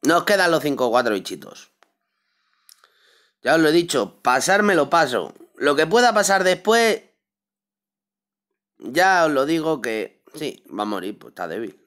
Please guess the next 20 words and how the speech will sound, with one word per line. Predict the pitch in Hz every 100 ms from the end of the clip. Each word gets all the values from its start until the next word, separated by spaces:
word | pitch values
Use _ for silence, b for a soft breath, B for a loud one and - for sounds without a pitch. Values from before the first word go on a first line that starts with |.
| _
Pero | - 67 71
tú | - 185 269 -
mueres. | 82 78 - - - - _ _ - - - - - - B B B B B B B B B B B - _
<coughs> | - - - - - - - 101
Bueno, | 135 151 147
chicos, | 175 160 98 87 - _ _ _ _ _ _ _ _ _ -
me | 113
han | 147 147
dicho | 160 165 160 160 160
que | 151 117 113 113 110 107 101 90 - _ _ _ _ _
del | 98 101 123 117
nivel | 117 147 147
treinta | 139 139 117 104
y | 98
cinco, | - 170 170 165 151 135
treinta | 127 117 104
y | 101
cuatro | - 147 135 113
que |
estábamos | 104 - 151 160 165 175 180 -